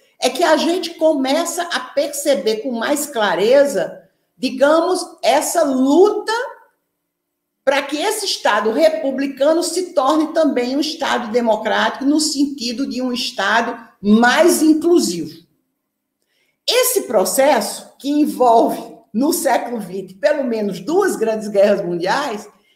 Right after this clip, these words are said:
ele só se consolida efetivamente depois da Segunda Guerra,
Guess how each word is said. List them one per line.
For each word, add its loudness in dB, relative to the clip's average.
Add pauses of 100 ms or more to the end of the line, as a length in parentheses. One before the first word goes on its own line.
ele 0
só -2
se -6
consolida 0
efetivamente -4
depois 0
da -4
Segunda -4
Guerra, -2